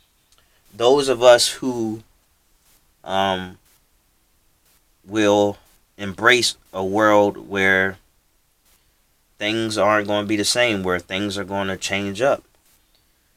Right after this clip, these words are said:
you, you will win. So I'm not saying that you have to be worried, but I'm saying if you don't think you, you don't have anything to worry about, then you, then you probably should be worried, unless, unless you are in a field where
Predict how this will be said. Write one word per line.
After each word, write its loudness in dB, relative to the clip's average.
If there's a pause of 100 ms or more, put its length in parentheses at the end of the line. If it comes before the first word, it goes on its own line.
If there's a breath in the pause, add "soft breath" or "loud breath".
(140)
you, -8
you -2
will 2
win. 4
So 4
I'm 6
not 4
saying 0
that -4
you -2
have 4
to -12
be -4
worried, 4
but 4
I'm 6
saying 2
if -8
you -8
don't -2
think -6 (300 soft breath)
you, -6
you -10
don't 4
have 2
anything -6
to -6
worry -2
about, -2
then -12
you, -12
then -14
you -8
probably 2
should -4
be -6
worried, -2
unless, 2 (1300)
unless 2
you -2
are 6
in 0
a -4
field 0
where 4